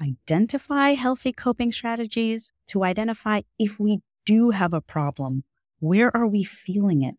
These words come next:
Are we feeling it in our bodies as upset stomach, headaches,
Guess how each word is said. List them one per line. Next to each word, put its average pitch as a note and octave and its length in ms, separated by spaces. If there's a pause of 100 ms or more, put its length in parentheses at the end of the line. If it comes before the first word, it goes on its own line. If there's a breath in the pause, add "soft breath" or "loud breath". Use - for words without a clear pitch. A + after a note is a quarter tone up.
Are D#3+ 80
we F3 160
feeling F#3+ 440
it F#3+ 160
in D#3+ 140
our C#3 100
bodies G3+ 880 (180)
as D3+ 280 (240)
upset - 360
stomach, A#3+ 720 (220)
headaches, A3+ 680